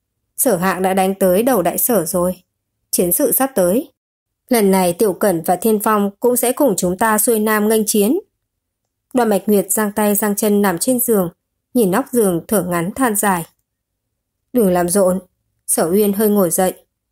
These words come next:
"Nhắc tới Kim Quang Tự, đột nhiên ta cũng nhớ tới một chuyện. Người đã từng nghe ai nói về Nam Bồ Tiểu Diệp Tự chưa?" "Tất nhiên, ở thành Quan Hải," Đoàn Bạch Nguyệt nói. "Gần như nổi danh ngang ngửa với Bắc Thiếu Lâm,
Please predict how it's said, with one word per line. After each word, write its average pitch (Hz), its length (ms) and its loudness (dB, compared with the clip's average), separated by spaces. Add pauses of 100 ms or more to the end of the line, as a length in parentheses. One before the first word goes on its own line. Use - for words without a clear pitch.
(400)
"Nhắc 262 220 0
tới 180 260 2
Kim 233 180 0
Quang 196 200 0
Tự, 214 200 0 (320)
đột 226 200 0
nhiên 214 220 2
ta 208 120 -2
cũng 226 240 0
nhớ 190 200 2
tới 185 160 2
một 269 180 4
chuyện. 185 260 0 (680)
Người 220 200 2
đã 196 120 0
từng 220 240 0
nghe 190 120 2
ai 208 180 0
nói 185 340 0
về 214 340 0 (400)
Nam 214 300 0
Bồ 190 240 4
Tiểu 175 280 0
Diệp 185 280 -2
Tự 240 200 0
chưa?" 247 280 0 (1160)
"Tất 233 180 -2
nhiên, 220 340 0 (400)
ở 196 140 0
thành 180 220 0
Quan 226 200 -2
Hải," 185 320 -2 (480)
Đoàn 220 140 0
Bạch 190 200 0
Nguyệt 196 180 0
nói. 180 280 -2 (600)
"Gần 196 220 2
như 214 220 2
nổi 202 180 2
danh 208 260 0
ngang 208 200 2
ngửa 196 240 2
với 175 120 2
Bắc 254 220 0
Thiếu 196 160 2
Lâm, 240 240 2